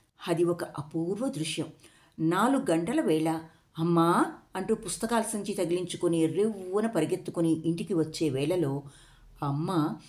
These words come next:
వంటింటి గుమ్మం పైన తలపెట్టుకుని పడుకుని, చేతిలో ఏ ఆంధ్రజ్యోతో, ఏ యువనో, ఏదైనా నవలో పట్టుకుని చదువుకుంటూ ఉండేది.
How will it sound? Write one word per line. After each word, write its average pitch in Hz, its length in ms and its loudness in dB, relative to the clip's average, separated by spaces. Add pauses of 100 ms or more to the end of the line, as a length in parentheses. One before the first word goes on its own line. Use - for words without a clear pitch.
(260)
వంటింటి 156 440 0
గుమ్మం 185 320 -2
పైన 160 240 2
తలపెట్టుకుని 156 680 -2
పడుకుని, 143 560 -2 (380)
చేతిలో 156 600 0 (460)
ఏ 185 400 4
ఆంధ్రజ్యోతో, 156 880 0 (320)
ఏ 151 420 4
యువనో, 143 540 0 (340)
ఏదైనా 156 380 4
నవలో 139 540 -2
పట్టుకుని 156 560 -2
చదువుకుంటూ 156 600 -2
ఉండేది. 127 420 -2